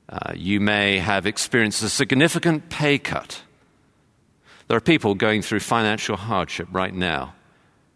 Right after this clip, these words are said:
in ways they could not have predicted just a month or so ago. But it's not uniform, is it? At the same time, there are other people, uh,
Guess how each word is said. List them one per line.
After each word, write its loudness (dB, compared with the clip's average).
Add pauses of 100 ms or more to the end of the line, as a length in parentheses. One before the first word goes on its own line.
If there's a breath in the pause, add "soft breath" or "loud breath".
(240)
in -2
ways 0
they 0
could -2
not 2
have -2
predicted -4
just -6
a -8
month -4
or -6
so -2
ago. -8 (1700 loud breath)
But 0
it's 2
not 4
uniform, 2
is 2
it? -6 (1120 soft breath)
At -2
the 2
same 6
time, 2
there 4
are 4
other 2
people, -4
uh, -10